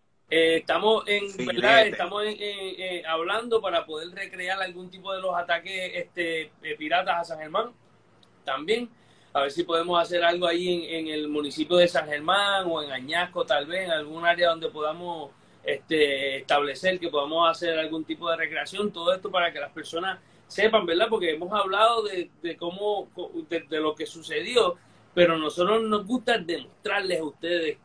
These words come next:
Speaker 1: qué era lo que estaban haciendo, cómo eran las,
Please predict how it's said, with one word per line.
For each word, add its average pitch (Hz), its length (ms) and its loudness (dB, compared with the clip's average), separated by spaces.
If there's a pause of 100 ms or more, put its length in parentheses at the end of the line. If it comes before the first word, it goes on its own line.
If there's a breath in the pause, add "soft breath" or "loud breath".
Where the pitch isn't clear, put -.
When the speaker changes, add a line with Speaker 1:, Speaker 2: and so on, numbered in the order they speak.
Speaker 1:
qué 180 340 0
era 185 200 4
lo 165 160 0
que 156 120 -4
estaban 170 400 -2
haciendo, 175 440 -2 (520)
cómo 226 300 4
eran 233 180 4
las, 202 160 2